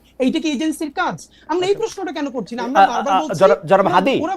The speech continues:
Speaker 2: জনাব,
Speaker 1: ভারতের ওখানে যাচ্ছে
Speaker 2: জনাব,
Speaker 1: কেন?
Speaker 2: জনাব হাদি,
Speaker 1: জি।
Speaker 2: আমি একটু আপনাকে আবার, মানে, আপনি একটু যদি আমাকে একটু সময় দেন, আমি আবার একটু ব্যাকগ্রাউন্ডটা বলি। আপনি ডিজিএফআই এর
Speaker 1: জি,
Speaker 2: প্রফেশনালিজমের
Speaker 1: প্লিজ।
Speaker 2: কথা বলতেছিলেন।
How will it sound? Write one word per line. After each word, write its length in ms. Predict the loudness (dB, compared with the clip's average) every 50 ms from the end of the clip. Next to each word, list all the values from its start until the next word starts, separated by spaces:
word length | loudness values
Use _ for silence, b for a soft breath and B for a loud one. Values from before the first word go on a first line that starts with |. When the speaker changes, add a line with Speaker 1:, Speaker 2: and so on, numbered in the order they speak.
| 2 4
Speaker 2:
জনাব, 180 | 6 6 6
Speaker 1:
ভারতের 220 | 6 6 6 4 4
ওখানে 180 | 2 2 -4
যাচ্ছে 180 | -4 0 2 4
Speaker 2:
জনাব, 140 | 4 4 2
Speaker 1:
কেন? 200 | -2 -4 -2 0
Speaker 2:
জনাব 220 | 2 4 4 4
হাদি, 200 | 2 0 -2 -2
Speaker 1:
জি। 80 | -2 2 2
Speaker 2:
আমি 180 | 2 2 0 -4 -4
একটু 560 | -4 -4 -4 -6 _ _ -4 -4 -4 -4 -4 -4 -2
আপনাকে 420 | -2 -2 -2 -4 -8 -4 -4 -2 2
আবার, 240 | 4 6 8 8 8 6 2 -14 _ _ -4
মানে, 180 | -4 -4 -2 0 0
আপনি 240 | -2 0 -2 -4 -8
একটু 160 | -8 -8 -8
যদি 180 | -2 4 6
আমাকে 280 | 6 6 6 4 0 0
একটু 200 | -2 -2 -4 -14
সময় 280 | -12 -10 -8 -8 -6 -4
দেন, 120 | -4 -4
আমি 180 | -4 -4 -2 -2
আবার 220 | 0 2 2 0
একটু 160 | 0 -2 -8
ব্যাকগ্রাউন্ডটা 420 | -8 -8 -8 -8 -10 -12 -12 -12 -14
বলি। 180 | -14 -12 -10
আপনি 200 | -10 -10 -10 -10
ডিজিএফআই 440 | -10 -10 -10 -8 -8 -8 -8 -8 -10
এর 40 | -8
Speaker 1:
জি, 40 | -8
Speaker 2:
প্রফেশনালিজমের 480 | -8 -6 -2 0 0 0 0 -2 -4
Speaker 1:
প্লিজ। 100 | -6 -6
Speaker 2:
কথা 160 | -6 -8 -8
বলতেছিলেন। 460 | -8 -10 -12 -12 -14 -12 -10 -10 -10